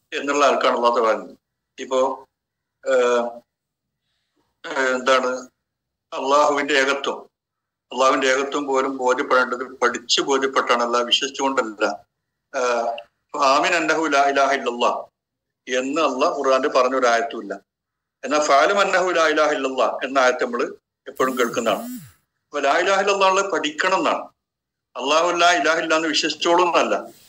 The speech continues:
അത് പഠിച്ച് ബോധ്യപ്പെട്ട് ഉൾക്കൊണ്ടോളൂ എന്നാണ് ആ പറഞ്ഞതിനർത്ഥം. അങ്ങനെയാണ്,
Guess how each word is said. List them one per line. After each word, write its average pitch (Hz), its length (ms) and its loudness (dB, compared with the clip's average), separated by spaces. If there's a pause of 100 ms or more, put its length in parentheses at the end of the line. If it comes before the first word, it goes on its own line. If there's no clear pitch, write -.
(200)
അത് - 200 -2
പഠിച്ച് 151 340 2
ബോധ്യപ്പെട്ട് 185 500 0
ഉൾക്കൊണ്ടോളൂ 165 500 2
എന്നാണ് 156 220 4
ആ 151 60 2
പറഞ്ഞതിനർത്ഥം. 135 480 -2 (1040)
അങ്ങനെയാണ്, 175 640 0